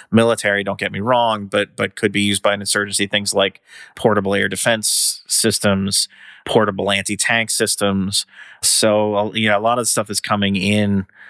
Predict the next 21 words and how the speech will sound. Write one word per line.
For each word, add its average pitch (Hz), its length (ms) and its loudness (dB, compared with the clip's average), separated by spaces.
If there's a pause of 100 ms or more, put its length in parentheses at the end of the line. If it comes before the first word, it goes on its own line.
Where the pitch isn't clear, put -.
(140)
could 110 180 4
be 104 80 0
used 98 240 2
either 95 260 0
way, 101 400 0
which 95 240 -2
I'm 95 140 -2
sure 98 220 0
is 98 100 0
intentional 98 680 -2 (300)
with 92 180 2
the 95 60 -2
thinking 98 360 0
that 87 240 0
this 101 140 2
is 95 80 0
probably 107 340 0
gonna 95 100 -4
become 98 240 -2
an 95 60 -2
insurgency 95 840 -2